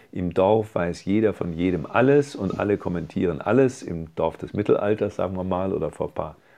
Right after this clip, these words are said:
hundert Jahren, äh, da gibt es keine Privatsphäre, gibt es keine Trennung von privat und öffentlich. Und das ist wichtig für eine liberale, individualistische Kultur. Menschen haben ihre Gründe und das ist erstmal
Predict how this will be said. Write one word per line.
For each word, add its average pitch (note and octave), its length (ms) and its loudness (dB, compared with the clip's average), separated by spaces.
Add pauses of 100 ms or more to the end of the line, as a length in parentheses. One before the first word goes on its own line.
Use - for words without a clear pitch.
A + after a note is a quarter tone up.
(120)
hundert F2 300 -2
Jahren, G#2+ 480 -2 (840)
äh, F2+ 120 -4
da F2+ 120 2
gibt G2+ 180 -2
es G2 100 0
keine F2+ 180 -4
Privatsphäre, - 800 -4
gibt - 200 -8
es - 120 -8
keine D#2 200 -6
Trennung D#2 320 -4
von - 180 -12
privat - 380 -6
und - 120 -14
öffentlich. - 360 -20 (640)
Und F#2+ 60 -2
das F2 80 0
ist A2 40 0
wichtig D#3 300 2
für G#2 80 0
eine F#2 100 4
liberale, G2 540 2
individualistische F2 800 -2
Kultur. B2 640 0 (520)
Menschen F#2 380 -2
haben - 320 -4
ihre A#2+ 300 4
Gründe G2 520 0 (400)
und F2 140 -4
das D#2+ 140 -4
ist F#2 140 -6
erstmal D#2 560 -6